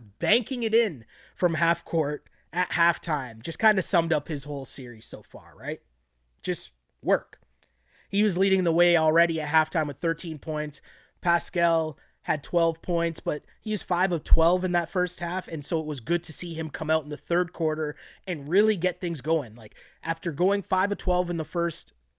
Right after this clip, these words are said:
uh, in the first half, Pascal came out to start the third and was four of five. So that's what I mean, just seeing good signs, seeing Pascal make the adjustments,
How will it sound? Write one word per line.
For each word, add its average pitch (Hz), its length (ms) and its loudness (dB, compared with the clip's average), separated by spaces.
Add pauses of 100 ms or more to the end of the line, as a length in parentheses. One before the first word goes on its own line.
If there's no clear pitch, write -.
(180)
uh, 135 360 -10 (140)
in 160 120 -6
the 139 40 -6
first 196 360 -2
half, 175 360 -2
Pascal 190 400 -2
came 175 300 -4
out 180 300 -2
to 147 100 -8
start 190 280 0
the 165 80 -8
third 175 440 -2 (540)
and 160 100 -4
was 160 140 -2
four 185 240 4
of 160 80 -4
five. - 480 -8 (460)
So 196 200 -2
that's 233 200 0
what 254 100 6
I 240 40 2
mean, 202 220 -2
just 156 180 -6
seeing 220 480 -2
good 180 220 4
signs, 123 480 -6
seeing 202 320 -6
Pascal 190 540 -2
make 170 260 -4
the 175 100 -4
adjustments, 170 640 -2